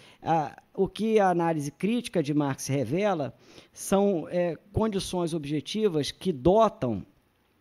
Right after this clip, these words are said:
a nossa consciência de uma perversão quase sexual com o nosso trabalho. Nós, somos nós que fazemos o trabalho. Somos nós que constituímos e participamos do mercado. Somos nós que produzimos as mercadorias.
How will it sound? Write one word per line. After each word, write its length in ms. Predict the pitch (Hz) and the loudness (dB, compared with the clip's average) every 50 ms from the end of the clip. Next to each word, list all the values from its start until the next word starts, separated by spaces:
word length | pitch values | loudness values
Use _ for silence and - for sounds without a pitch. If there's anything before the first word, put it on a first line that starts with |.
| _ - - | _ -12 -4
a 120 | - 156 | 0 2
nossa 360 | 160 165 165 156 147 - 156 143 | 4 4 4 4 2 2 0 0
consciência 680 | - 160 156 143 - - 160 170 202 214 190 - - 156 | 0 0 0 0 0 -2 -2 -2 0 -2 -2 -2 -2 -2
de 80 | 143 180 | -2 -2
uma 140 | 202 196 | -2 -2
perversão 760 | 180 - 202 202 185 180 180 165 139 - - - 190 214 220 - - _ _ _ _ _ _ _ _ - | 0 2 2 2 2 2 0 -2 -2 -4 -4 -4 -4 -4 -6 -8 -14 _ _ _ _ _ _ _ _ 0
quase 460 | - 220 226 240 262 254 226 240 226 | 4 4 4 4 2 0 -2 -6 -8
sexual 720 | - - 240 247 247 - - - 247 190 190 220 262 262 | -8 -6 -6 -6 -6 -8 -6 -4 -2 -2 0 0 -2 -4
com 100 | - 247 | -6 -8
o 40 | 240 | -8
nosso 320 | 240 254 254 - - 254 | -6 -6 -8 -8 -10 -10
trabalho. 600 | - 277 254 190 151 185 226 247 247 220 156 127 - - - - - - - - _ _ | -6 -4 -2 0 0 2 2 2 0 0 -2 -4 -6 -10 -20 -20 -20 -20 -20 -20 _ _
Nós, 440 | - 190 240 285 294 269 254 - - | 0 2 4 4 4 4 2 -2 -2
somos 280 | - - 269 285 262 214 | -2 0 2 2 2 2
nós 260 | 240 262 294 302 269 | 2 0 0 0 0
que 100 | - - | -2 -4
fazemos 420 | - 262 247 190 226 247 240 220 | -4 -2 -2 0 0 0 0 0
o 80 | 220 220 | -2 -4
trabalho. 600 | - - 214 196 170 160 151 135 120 113 113 117 _ _ _ _ _ _ _ _ _ _ _ _ _ _ _ _ _ - | -2 -2 0 2 2 2 2 2 2 0 -2 -6 _ _ _ _ _ _ _ _ _ _ _ _ _ _ _ _ _ -16
Somos 400 | - - 277 277 285 269 220 196 | -2 2 2 2 2 0 -2 -4
nós 320 | 226 240 269 285 285 262 | -4 -4 -2 -2 -2 -4
que 200 | - - 233 220 | -6 -8 -12 -12
constituímos 1000 | - - 247 247 240 - 254 240 - 247 226 226 233 254 269 262 254 247 208 233 | -8 -6 -6 -4 -4 -4 -8 -8 -6 -4 -4 -4 -2 -2 -2 -2 -4 -4 -6 -6
e 40 | |
participamos 680 | 240 - 226 190 - - - 240 - - 226 226 226 214 | -6 -6 -6 -6 -6 -6 -6 -6 -4 -2 -2 -2 -2 -2
do 80 | 202 233 | 0 0
mercado. 640 | 226 233 196 151 - 214 202 190 165 147 131 123 - - - - _ _ | 0 0 0 -2 0 2 2 4 4 2 0 -4 -8 -12 -16 -20 _ _
Somos 360 | - - 247 254 247 247 214 | -4 -2 0 0 0 0 -2
nós 240 | 226 247 262 277 262 | -2 -2 -2 -2 -2
que 100 | - 269 | -4 -4
produzimos 680 | 247 - 247 247 226 233 202 202 240 254 247 240 220 240 | -2 -2 -2 -2 -2 -4 -4 -4 -4 -2 -2 -2 -2 -2
as 100 | 226 202 | -2 -2
mercadorias. 800 | 226 208 - 233 233 220 233 226 220 226 214 190 175 151 - | -2 -4 -4 -4 -4 -2 -2 -2 -2 0 0 0 0 0 -4